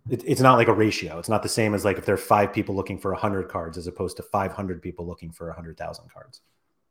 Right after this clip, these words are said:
I just don't think it makes sense. Scosmo says, "Skew the commission based on X P. Every one twentieth equals five percent discount on the se-, oh, every level is five percent discount on the secondary market fee.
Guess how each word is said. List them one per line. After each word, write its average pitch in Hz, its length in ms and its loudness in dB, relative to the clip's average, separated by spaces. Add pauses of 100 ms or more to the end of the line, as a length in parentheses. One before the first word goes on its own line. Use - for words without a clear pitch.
(560)
I 87 60 -10
just 85 160 -10
don't 90 140 -8
think 82 140 -12
it 85 120 -18
makes 82 220 -16
sense. - 360 -18 (3000)
Scosmo 127 400 6
says, 120 300 2
"Skew 135 220 2
the 127 80 4
commission 113 400 0
based 107 260 2
on 104 220 -2
X - 260 -2
P. 92 400 -10 (1300)
Every 120 300 4
one 110 480 0
twentieth 101 500 -4
equals 98 260 -8
five 104 220 2
percent 98 340 -4
discount 98 460 -4
on 92 60 -8
the 87 80 -6
se-, - 420 -4
oh, 110 160 0
every 120 260 6
level 104 460 4
is 95 140 -14
five 101 240 -2
percent 98 280 -4
discount 95 300 -6
on 90 80 -6
the 87 60 -8
secondary 87 420 -6
market 85 300 -10
fee. 82 240 -18